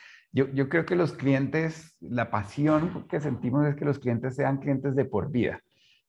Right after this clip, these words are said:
Eh, nuestro sueño es que el agente inmobiliario se vuelva como el peluquero. Uno, uno tiene un peluquero, uno no tiene una peluquería, por, sobre todo las mujeres. Eh, uno tiene un notario, uno tiene un gerente de banco, uno tiene un médico.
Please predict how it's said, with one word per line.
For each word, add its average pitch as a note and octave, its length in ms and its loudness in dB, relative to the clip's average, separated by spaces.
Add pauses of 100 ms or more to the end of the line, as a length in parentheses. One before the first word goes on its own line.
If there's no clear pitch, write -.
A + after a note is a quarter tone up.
(140)
Eh, G2 500 -2
nuestro A2+ 360 -2
sueño C3+ 520 2
es C#3+ 100 -4
que D#3 100 -4
el D3 80 2
agente B2 280 2
inmobiliario A#2+ 520 2
se C3+ 100 -4
vuelva G#2+ 360 0
como B2+ 200 -2
el G#2+ 120 -2
peluquero. F#2+ 560 -2
Uno, A#2 260 2
uno C#3+ 260 2
tiene C#3+ 200 2
un C3 80 -2
peluquero, G#2 520 0
uno G#2+ 120 -6
no G#2+ 180 -2
tiene A2 180 -4
una A2 180 0
peluquería, F#2 600 -2
por, G2+ 280 -6
sobre G#2 260 -2
todo G#2+ 160 4
las C3 120 4
mujeres. G2+ 540 -2 (840)
Eh, G#2 720 4 (240)
uno B2 240 0
tiene B2+ 240 2
un B2+ 100 2
notario, A#2+ 500 0
uno G#2 200 -6
tiene A2+ 200 -4
un A2 120 -2
gerente A2+ 380 0
de A2 60 6
banco, A#2 280 4
uno A#2 100 2
tiene C#3 220 4
un C#3 180 2
médico. C#3 580 -2